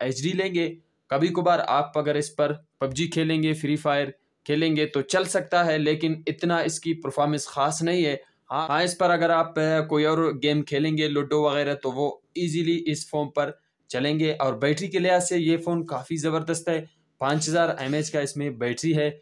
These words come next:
लाइटिंग के लिहाज से और आपके और नॉर्मल यूज़ के लिए ये फ़ोन काफ़ी बेस्ट है, लेकिन पबजी के लिहाज से अगर आप इस पर कभी-कभी पबजी खेलेंगे तो गुजारा कर सकता है, लेकिन अच्छे परफॉर्मेंस इसकी नहीं है।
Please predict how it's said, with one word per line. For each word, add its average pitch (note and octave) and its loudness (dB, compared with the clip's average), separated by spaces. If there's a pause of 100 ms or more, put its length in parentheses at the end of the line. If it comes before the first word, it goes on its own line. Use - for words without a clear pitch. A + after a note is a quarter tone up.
लाइटिंग D#3+ 0
के F3+ 2
लिहाज E3+ 4
से F3 0
और D#3+ 2
आपके D#3 0 (420)
और C#3+ 2
नॉर्मल E3+ 2
यूज़ D#3+ 0
के E3 2
लिए D#3 0
ये D#3+ 4
फ़ोन D#3 -2 (340)
काफ़ी C#3 -2
बेस्ट C3 -2
है, A2+ -6 (240)
लेकिन E3 0
पबजी F3 -2
के F#3 0
लिहाज F3 2
से E3+ -2
अगर D#3 0
आप D3+ 0
इस D3 -8
पर D3+ 0 (340)
कभी-कभी D3 -2
पबजी C#3 -4
खेलेंगे C#3+ -2
तो B2+ -4 (380)
गुजारा D#3+ 2
कर E3+ 0
सकता E3 -2
है, D3+ 2
लेकिन C3+ -4
अच्छे D#3 -2
परफॉर्मेंस C3+ -4
इसकी C3 -6
नहीं A#2+ -4
है। G#2+ -12